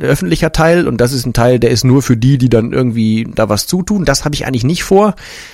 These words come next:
weil ich würd ja mit dem Wissen gerne raus. Und warum ich jetzt überhaupt mit dieser Idee komme, ist, ich möchte ja mehr machen und ich, weil ich mehr damit raus möchte, damit es noch mehr Leute halt erreicht. So, das ist ja so ein in sich geschlossenes, ich möchte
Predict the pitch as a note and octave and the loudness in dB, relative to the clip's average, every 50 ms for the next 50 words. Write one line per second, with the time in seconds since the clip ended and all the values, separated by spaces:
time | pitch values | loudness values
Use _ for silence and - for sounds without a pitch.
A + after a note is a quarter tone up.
0 | - - _ B2+ C3 C#3 A#2+ A2+ C#3 C#3 - C3+ C3 C3 - B2+ B2 A#2+ A2 A#2+ | -20 -6 _ -2 0 0 0 0 0 0 0 0 0 0 0 0 0 0 0 0
1 | C#3 - - A2+ G2+ G2 F2 E2+ F2+ E2+ C#2+ D#2 D#2 D2+ D2 - - - - - | 0 0 -2 -4 -2 -2 -2 -2 -2 -2 -2 -2 -2 -2 -4 -6 -10 -12 -14 -12
2 | - A2+ G#2 - - - - _ _ _ _ - G#2 F#2 F#2 G2 A2+ G#2+ G#2 B2+ | -12 -10 -10 -10 -14 -18 -20 _ _ _ _ -20 -20 -16 -6 -2 -2 2 2 4
3 | F3 G#3+ G3+ C#3+ - A#2+ - - - C3+ B2 A2 A#2+ - - B2 - A#2+ A#2+ A2+ | 4 4 2 2 0 -2 -2 -4 -4 -2 0 0 0 0 -2 -6 -4 -4 -2 -2
4 | A2+ G#2 G#2+ A#2+ A#2 - D3+ D3+ E3 D#3+ C3+ C#3 - - A#2+ A#2+ A#2+ C#3 - - | 0 0 0 0 0 2 2 2 2 2 0 -2 -4 -4 -2 0 0 0 0 0
5 | B2+ A#2 G#2+ G#2+ G#2+ A2+ C3 D3 D3+ D#3+ E3+ E3+ - G#3+ A3+ G#3+ - - - - | 0 0 2 2 2 4 4 2 2 2 0 0 0 -2 -4 -6 -8 -14 -20 -20
6 | - - - - C3 B2+ A2+ - - A#2+ G#2+ A2+ C#3 D#3 C#3+ A#2+ - A#2 A2+ B2 | -20 -18 -8 -6 -6 -6 -6 -6 -6 -2 0 0 0 0 -2 -2 -2 0 2 4
7 | C#3+ D3 C#3 C3 B2 A#2+ - A2+ C#3 D3+ - D3 D3 D#3+ D#3 - D3 C#3 B2 A2+ | 4 4 4 2 0 0 2 2 2 2 2 0 0 0 0 -2 0 0 0 2
8 | A#2 C#3+ C#3+ - C3 C3 B2 - - A#2 B2+ C3+ C3+ C#3 C3+ B2 A#2+ C3 B2+ B2+ | 2 0 0 0 -2 -4 -4 -4 -2 -2 0 0 0 2 2 4 2 2 2 0
9 | A2 A#2+ B2+ - - G#2+ A#2+ B2+ A2 - - - - - _ _ _ _ _ - | 0 -2 -2 -2 -2 -2 0 0 -2 -2 -6 -10 -14 -18 _ _ _ _ _ -14
10 | - F2+ E2+ - G2 B2 A#2 - G#2+ G#2 G#2 G2 G#2+ G#2 - C#3+ C3 B2+ A#2+ A#2+ | -12 -10 -8 -8 -8 -8 -4 -2 0 0 0 0 -2 -2 0 0 0 0 0 -2
11 | A#2 - - A2 - A#2+ A#2+ A#2 B2 A2+ G#2+ G2 - - - - - _ - G#3 | -2 -4 -4 -2 0 0 0 0 -2 -2 -4 -4 -6 -10 -12 -16 -18 _ -20 -20
12 | - - - - - G#2 A2+ A2 - B2+ A#2 A2+ A2 | -16 -14 -12 -6 -2 -2 -2 -2 -2 -2 -2 -2 -4